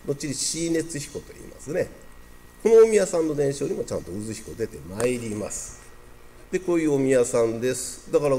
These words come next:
当社では神剣を凧が長年守護してきたということで、凧の絵を奉納して、凧一定期間、え、食べずに願い事をするというお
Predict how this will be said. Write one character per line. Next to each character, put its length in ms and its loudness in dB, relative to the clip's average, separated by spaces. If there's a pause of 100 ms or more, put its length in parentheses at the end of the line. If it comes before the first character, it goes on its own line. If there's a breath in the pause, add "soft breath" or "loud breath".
(120)
当 160 0
社 180 4
で 140 2
は 180 8
神 300 -2
剣 180 2
を 60 4
凧 340 -2
が 80 2
長 280 2
年 140 2
守 200 -4
護 80 2
し 60 -10
て 100 -8
き 80 -16
た 160 -4
と 180 -6
い 60 -2
う 40 -8
こ 120 -2
と 160 0
で、 160 2 (240 loud breath)
凧 260 0
の 80 2
絵 80 2
を 120 -2
奉 260 0
納 180 0
し 100 -8
て、 140 -2
凧 320 -4
一 80 -10 (140)
定 160 -2
期 140 -16
間、 220 -8 (260 loud breath)
え、 140 -4
食 140 -8
べ 140 0
ず 160 -4
に 180 -2
願 260 0
い 60 0
事 240 -2
を 20 -4
す 160 -6
る 140 -2
と 140 -2
い 100 -6
う 60 -10
お 40 -12